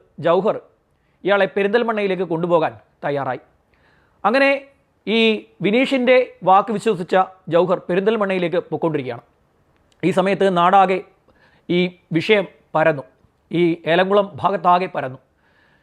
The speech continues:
ബാലചന്ദ്രൻ്റെ വീട്ടിൽ മകളെ കുത്തിക്കൊന്നെന്നും ഇളയ മകളെ ആക്രമിച്ചെന്നും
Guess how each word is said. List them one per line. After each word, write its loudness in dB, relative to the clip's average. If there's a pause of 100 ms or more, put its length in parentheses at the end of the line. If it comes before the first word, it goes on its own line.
(280)
ബാലചന്ദ്രൻ്റെ 2 (180)
വീട്ടിൽ 0 (440)
മകളെ 2 (100)
കുത്തിക്കൊന്നെന്നും -2 (300)
ഇളയ 2
മകളെ 2 (200)
ആക്രമിച്ചെന്നും -4